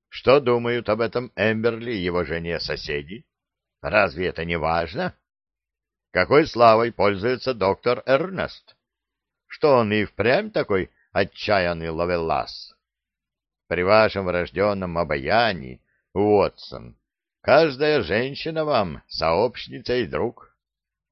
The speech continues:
Почему я не слышу, что думает барышня на почте и супруга зеленщика? Как естественно вообразить себе такую картину? Вы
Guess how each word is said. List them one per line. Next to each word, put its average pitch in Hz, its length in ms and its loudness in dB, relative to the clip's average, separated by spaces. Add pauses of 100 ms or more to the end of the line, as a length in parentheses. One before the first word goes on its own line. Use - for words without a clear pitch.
(340)
Почему 95 400 -2
я 139 160 0
не 104 120 -4
слышу, 76 560 -8 (460)
что 127 240 2
думает 127 480 -4
барышня 110 600 0
на 123 100 -2
почте 127 540 -2
и 92 100 -4
супруга 95 640 -4
зеленщика? 78 880 -6 (960)
Как 208 240 4
естественно 147 720 -2
вообразить 110 580 0
себе 127 260 -2
такую 139 520 -6
картину? 80 760 -4 (540)
Вы 143 400 0